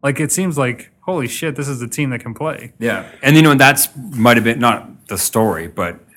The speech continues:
Speaker 2: the, the season opening game against the Red Bulls, like, that was how we won. They just sat back, took the pressure, found the chance to counter, went down the field and scored a goal.
Speaker 1: Which is how Italy's been so successful,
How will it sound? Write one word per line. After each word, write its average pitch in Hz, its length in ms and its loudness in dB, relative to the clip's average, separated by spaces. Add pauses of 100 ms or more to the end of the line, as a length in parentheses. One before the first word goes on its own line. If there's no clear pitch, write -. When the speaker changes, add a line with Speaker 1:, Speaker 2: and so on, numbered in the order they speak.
(320)
Speaker 2:
the, 107 140 -2
the 110 240 -10
season 117 320 2
opening 101 260 -2
game 95 260 -2
against 90 320 -4
the 90 60 -10
Red 85 200 -4
Bulls, 95 400 -6 (140)
like, 95 180 -8
that 104 180 4
was 101 140 -2
how 92 240 -2
we 87 100 -4
won. 85 360 -4
They 85 100 -6
just 90 380 -2
sat 101 280 -2
back, 92 380 -2 (480)
took - 180 -4
the 95 60 -12
pressure, 90 640 -2 (180)
found 95 340 0
the 90 60 -2
chance 90 320 -6
to - 60 -12
counter, 85 480 -8 (640)
went 92 240 -4
down 87 180 -4
the 78 60 -8
field 87 220 -4
and 82 120 -8
scored 85 280 -6
a 82 40 -10
goal. 90 340 -6 (140)
Speaker 1:
Which 143 180 -16
is 131 120 -14
how 131 180 -8
Italy's 135 320 -6
been 117 160 -10
so 117 160 -10
successful, - 680 -12